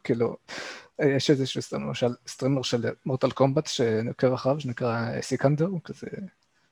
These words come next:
מאוד, אה, בחור יחסית אגרסיבי, פשוט חצי מהצופים שלו הם פשוט טרול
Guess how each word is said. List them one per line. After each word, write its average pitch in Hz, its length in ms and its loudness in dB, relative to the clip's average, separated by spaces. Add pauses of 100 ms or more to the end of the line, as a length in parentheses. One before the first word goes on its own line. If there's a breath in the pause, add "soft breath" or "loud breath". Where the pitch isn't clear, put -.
(1000)
מאוד, 127 220 6
אה, 127 200 6
בחור 151 280 6
יחסית 139 380 4
אגרסיבי, 135 600 2 (920)
פשוט 151 360 2 (240)
חצי 156 320 6
מהצופים 147 500 4
שלו 127 140 0
הם 120 160 2
פשוט - 320 0 (460)
טרול 131 200 8